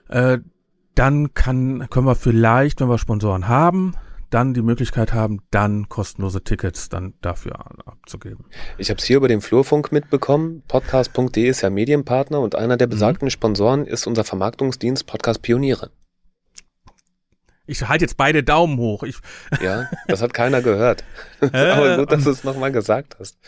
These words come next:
Speaker 1: Ne, weil, äh, das ist, das ist eben so, weil Podcaster, also gerade so Fabio und Konsorten, <laughs> sind ja eine ganze Menge, du gehörst ja jetzt auch dazu, äh, wenn man da anruft, man hat ein Problem. Ma-,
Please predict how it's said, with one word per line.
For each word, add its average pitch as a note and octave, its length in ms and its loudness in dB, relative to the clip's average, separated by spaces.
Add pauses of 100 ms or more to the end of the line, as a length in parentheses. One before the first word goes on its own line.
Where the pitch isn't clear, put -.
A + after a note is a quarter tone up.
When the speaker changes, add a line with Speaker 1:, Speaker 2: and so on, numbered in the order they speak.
(240)
Speaker 1:
Ne, C#3 240 2
weil, C3+ 240 4
äh, A#2+ 160 -2
das C#3 240 0
ist, - 300 -6
das C3+ 160 -2
ist D#3+ 160 -4
eben D#3+ 240 0
so, D#3 220 0 (760)
weil C3+ 160 4
Podcaster, - 760 2 (320)
also B2+ 260 -2
gerade B2 400 -2
so A#2 340 -2 (220)
Fabio C3 520 2
und A#2 280 -2
Konsorten, G#2+ 560 -2 (320)
<laughs> - 360 -14
sind E3 160 2
ja F#3 40 4
eine A#2+ 120 2
ganze A#2+ 200 2
Menge, B2+ 320 2
du A2 140 0
gehörst A2 220 2
ja A#2 40 0
jetzt G2+ 140 -2
auch A2+ 160 -2
dazu, F3 320 -6 (560)
äh, C#3 280 4 (960)
wenn C#3 200 2
man G#3 120 6
da F#3 120 4
anruft, D3+ 580 0
man A#2+ 180 -2
hat F#3+ 120 0
ein E3+ 80 2
Problem. C3+ 580 2 (800)
Ma-, - 140 -12